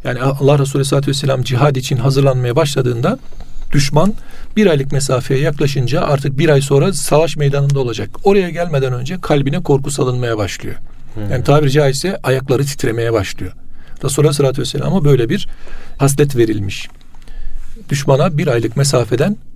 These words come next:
Speaker 1: dü-, kalbine korku salma.
Speaker 2: Evet.
Speaker 1: İkincisi, Efendimiz Aleyhisselatü Vesselam'a yeryüzü mescit kılındı. Efendimiz öyle buyur-, buyuruyor. Yani, "Yeryüzü bana mescit kılındı." buyuruyor. O yüzden ümmetimden her kim, her nerede olursa, tabii helal,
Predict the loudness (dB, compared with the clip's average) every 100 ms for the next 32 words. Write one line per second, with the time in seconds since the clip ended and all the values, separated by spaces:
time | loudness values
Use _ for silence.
0 | -10 -10 -2 0 2 2 0 6 6 6
1 | 4 0 -4 -8 -10 -8 -8 -10 -14 -16
2 | -16 -2 0 0 0 0 0 -2 -4 -10
3 | -8 -10 -2 2 4 4 2 0 2 2
4 | 4 2 2 2 4 2 0 -4 -14 -20
5 | -20 -8 0 2 2 -2 -2 0 0 0
6 | -4 0 2 2 -2 -8 -10 -2 0 0
7 | -2 -2 -2 -2 0 -2 0 -2 0 -6
8 | -10 -16 -16 -8 -2 2 4 4 4 4
9 | 4 2 2 4 4 4 2 2 2 2
10 | -2 -2 -2 -4 0 2 4 0 -2 -2
11 | -2 0 2 4 4 4 2 0 -2 -4
12 | -6 -2 0 0 0 2 2 2 0 -2
13 | -4 -10 -14 -14 -6 -2 4 4 4 2